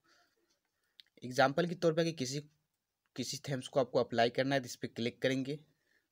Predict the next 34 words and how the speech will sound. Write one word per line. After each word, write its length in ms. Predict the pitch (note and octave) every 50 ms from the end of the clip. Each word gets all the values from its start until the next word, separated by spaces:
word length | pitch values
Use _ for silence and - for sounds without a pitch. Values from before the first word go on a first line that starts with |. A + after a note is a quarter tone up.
| _ _ _ _ _ _ _ _ _ -
कैसा 200 | B2+ A#2+ - C#3+
आपको 180 | C3+ - - D3
मैसेज 280 | C3 B2 A#2+ - C#3 C#3
देखने 280 | C3+ C#3 B2+ C#3+ C#3+ C#3+
को 60 | D3
मिला 140 | D3+ D3+ C#3+
और 60 | A#2+
कैसा 260 | - A#2 A#2 - A#2+
आपको 400 | A#2 A2 - - B2 A#2 A2+ A2 G#2
चैटिंग 380 | - - A#2 - - C#3 C3+
देखने 260 | B2 B2 G#2+ - C#3 C3+
को 100 | - C#3
मिलेगा 220 | C#3 C#3 C3+ A#2+
वो 160 | A2 A2 B2
भी 120 | C3+ D3+ D#3
लिख-, 180 | D#3 D3+ - _ - - _ _ _ _
अगर 160 | - B2 - D#3
आपको 220 | D#3 D3+ - F3
अच्छा 240 | D#3 D3+ - - D3+
लगता 280 | C#3 C3 - - -
है 60 | C#3+ B2+
ये 120 | A#2+ B2
सेट 220 | - - C3 B2+ -
करना 240 | - - A#2+ B2 B2
चाहते 240 | A#2 B2+ A#2+ B2 -
हैं 60 | C#3+
तो 80 | C#3 C#3
नीचे 200 | A#2+ A2+ - A#2+
में 80 | A2+
अप्लाई 260 | A2 - A#2 A#2 A2+
बटन 220 | A2 A2+ A2 A2+ A2
पे 80 | - A#2
क्लिक 340 | - - - A#2 C3+ C3 -
करेंगे 320 | - D3 C#3+ C#3 B2+ C3+